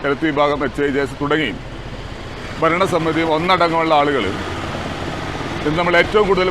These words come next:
പ്രാധാന്യം നൽകുന്നത് ആരോഗ്യത്തിനാണ്. വിവിധ തരത്തിലുള്ള രോഗങ്ങൾ കൊണ്ട് ജനങ്ങൾ ബുദ്ധിമുട്ടുക. എവിടെ ചെന്നാലും ഏറ്റവും കൂടുതൽ പുരോഗതി നമ്മൾ കൈവരിച്ചാലും ആശുപത്രി മേഖലയിൽ ഇന്ന് വൻ തിരക്കുകളാണ് കാണുന്നത്.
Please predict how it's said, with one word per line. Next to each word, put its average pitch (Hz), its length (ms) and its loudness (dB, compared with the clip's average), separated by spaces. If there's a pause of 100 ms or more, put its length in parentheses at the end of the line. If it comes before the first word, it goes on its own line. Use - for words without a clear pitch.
പ്രാധാന്യം 185 500 4
നൽകുന്നത് 156 360 2 (540)
ആരോഗ്യത്തിനാണ്. 160 640 2 (460)
വിവിധ 165 300 2 (140)
തരത്തിലുള്ള 170 460 2 (100)
രോഗങ്ങൾ 151 360 0
കൊണ്ട് 139 180 0 (220)
ജനങ്ങൾ 147 340 0 (240)
ബുദ്ധിമുട്ടുക. 131 400 -2 (680)
എവിടെ 175 240 2
ചെന്നാലും 175 340 2 (100)
ഏറ്റവും 202 420 0
കൂടുതൽ 170 260 2 (140)
പുരോഗതി 175 460 2
നമ്മൾ 170 200 0
കൈവരിച്ചാലും 151 580 0 (360)
ആശുപത്രി 180 520 0
മേഖലയിൽ 156 480 2 (640)
ഇന്ന് 160 200 0
വൻ 175 200 2
തിരക്കുകളാണ് 165 640 2
കാണുന്നത്. 117 320 0